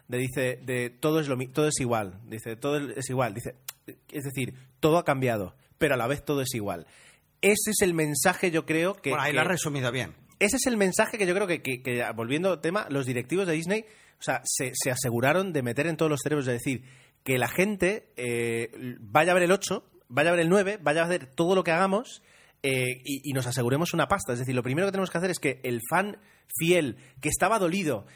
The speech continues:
Speaker 1: y que lo podemos perder ahora y para, mm, que se meta en su sótano y, y revise la trilogía original una y otra vez, ese fan hay que sacarlo del sótano y decirle, "No, quédate que nosotros, que, que no te preocupes, no nos lo vamos a cargar como hizo George Lucas en, en la segunda trilogía".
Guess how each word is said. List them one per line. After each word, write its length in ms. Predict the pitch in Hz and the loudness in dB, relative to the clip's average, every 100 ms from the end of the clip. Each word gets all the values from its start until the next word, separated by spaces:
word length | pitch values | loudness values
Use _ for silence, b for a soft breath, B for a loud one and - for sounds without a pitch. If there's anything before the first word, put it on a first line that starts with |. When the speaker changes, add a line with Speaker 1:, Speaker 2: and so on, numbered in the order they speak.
| B | B
Speaker 1:
y 80 | 160 | 0
que 100 | 151 | 2
lo 100 | 135 | 2
podemos 380 | 135 180 247 - | 4 2 2 0
perder 300 | 185 180 190 | 0 2 4
ahora 400 | 156 185 151 127 | 4 2 2 -2
y 200 | 143 127 | -4 -8
para, 280 | 123 139 131 | -2 0 0
mm, 340 | 117 123 123 120 | 0 -6 -4 -4
que 100 | 127 | -4
se 100 | 123 | -2
meta 160 | 151 | 0
en 100 | 190 | 0
su 100 | 170 | 0
sótano 380 | 147 185 160 151 | 0 2 2 2
y, 40 | 139 | 0
y 260 | 139 139 120 B B | 0 -2 -4 B B
revise 340 | - 139 180 180 | 0 2 2 2
la 100 | 170 | 2
trilogía 360 | 156 143 165 | 2 2 2
original 360 | 160 - 156 160 | 0 0 2 2
una 140 | 156 | 2
y 40 | 151 | 0
otra 180 | 143 139 | 2 2
vez, 200 | 175 - B B | 2 -4 B B
ese 260 | 208 208 220 | 4 4 2
fan 320 | 226 226 254 - | 2 2 -2 2
hay 100 | 175 | 2
que 100 | 170 | 2
sacarlo 380 | 180 160 185 208 | 0 2 4 2
del 100 | 190 | 0
sótano 220 | - 214 | -2 -2
y 40 | |
decirle, 200 | 185 165 | 0 -2
"No, 120 | 185 196 | -2 -2
quédate 320 | 202 196 185 | 0 0 0
que 120 | 170 | 0
nosotros, 400 | 156 160 190 233 B B | 0 0 -2 -4 B B
que, 160 | - 170 | -4 -2
que 100 | 160 | -2
no 300 | 165 160 190 | -2 2 2
te 80 | 208 | 4
preocupes, 420 | 175 - 127 123 | 2 0 -2 0
no 80 | 175 | 2
nos 140 | 233 | 2
lo 100 | 214 | 2
vamos 240 | 196 185 170 | 2 2 0
a 60 | |
cargar 220 | 165 196 | 0 0
como 120 | 180 170 | 0 -2
hizo 140 | 160 | 0
George 160 | 147 139 | -2 -2
Lucas 220 | 143 131 | -2 -4
en, 160 | 131 127 | -4 -4
en 100 | 127 | -2
la 80 | |
segunda 260 | 127 127 123 | -2 0 0
trilogía". 480 | 107 101 - 82 | 0 -6 -4 -8